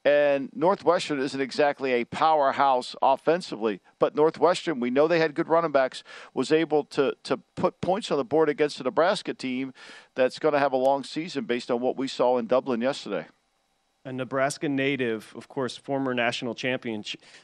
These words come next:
Speaker 2: champion Scott Frost there at Nebraska, a legend, a, ch-, a great player. Remember, he got the job off of that thirteen and oh season at U C F, so there was a ton of hype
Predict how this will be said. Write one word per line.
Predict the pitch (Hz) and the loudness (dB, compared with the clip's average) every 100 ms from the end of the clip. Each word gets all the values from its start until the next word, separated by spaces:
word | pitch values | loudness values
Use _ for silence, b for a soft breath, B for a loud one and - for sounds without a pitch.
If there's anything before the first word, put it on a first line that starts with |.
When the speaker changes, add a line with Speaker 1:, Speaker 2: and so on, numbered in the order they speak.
| - | -4
Speaker 2:
champion | 160 143 120 113 107 | -2 0 -2 -6 -8
Scott | - 135 127 | -4 -2 -2
Frost | - 120 110 - | 0 -2 -2 -4
there | 113 | -4
at | 101 | -4
Nebraska, | 101 113 110 - 117 101 | -6 -4 -4 -4 -6 -6
a | 101 117 | -6 -6
legend, | 117 139 127 110 104 | 0 0 0 -6 -8
a, | |
ch-, | - - | -8 -10
a | 110 | -10
great | - 127 156 | -6 -6 -4
player. | - 139 135 107 - | -4 -2 -2 -4 -8
Remember, | 123 127 175 127 | -6 -4 -4 -6
he | 127 | -6
got | 156 208 | -4 -4
the | 151 | -4
job | 127 127 120 117 | -2 -2 -2 -2
off | 131 143 - | -2 -2 -4
of | 120 | -4
that | 117 101 - | -4 -4 -4
thirteen | 139 - 135 | -6 -2 -2
and | 117 | -2
oh | 117 | -2
season | - 135 113 113 | -4 -6 -4 -6
at | 92 | -6
U | 127 | -8
C | - 110 | -6 -2
F, | 123 107 | -2 -2
so | - | -6
there | 113 143 | -6 -6
was | 131 120 | -8 -10
a | |
ton | - - 143 | -14 -8 -6
of | 123 117 | -4 -2
hype | 127 117 | -2 -2